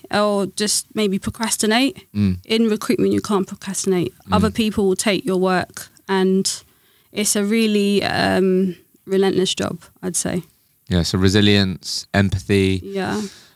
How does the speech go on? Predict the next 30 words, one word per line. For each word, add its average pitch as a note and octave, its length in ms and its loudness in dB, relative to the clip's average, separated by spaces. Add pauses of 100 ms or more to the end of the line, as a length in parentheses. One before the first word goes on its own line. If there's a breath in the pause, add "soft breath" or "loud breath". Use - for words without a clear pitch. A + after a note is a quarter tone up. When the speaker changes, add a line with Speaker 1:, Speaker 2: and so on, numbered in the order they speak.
(180 loud breath)
Speaker 2:
personality, G#2 600 2
being G2+ 260 0
authentic, G2+ 720 -4
building G#2 220 0
Speaker 1:
Yeah, G#2 40 2
Speaker 2:
relationships. G#2 540 2
Speaker 1:
yeah. A#3+ 240 -2 (340)
Speaker 2:
Okay. E2+ 260 -4 (240)
Like C3+ 280 2
I C3+ 40 2
said B2+ 220 0
to A2+ 120 -4
you G2+ 320 -2
when G2+ 200 -2
we G2+ 100 -2
prepared G2 440 -2
for F#2+ 100 -8
this, F2 400 -6 (140)
for C3+ 200 4
whatever B2 360 4
reason, G2 440 0
I - 80 -6
haven't G#2 280 -4
sat G2+ 220 -4
down F#2 280 -2
with F2+ 160 -8
many F#2 460 -4 (360 soft breath)
healthcare G2+ 480 0
recruitment F2+ 420 -4
entrepreneurs. F2 800 -6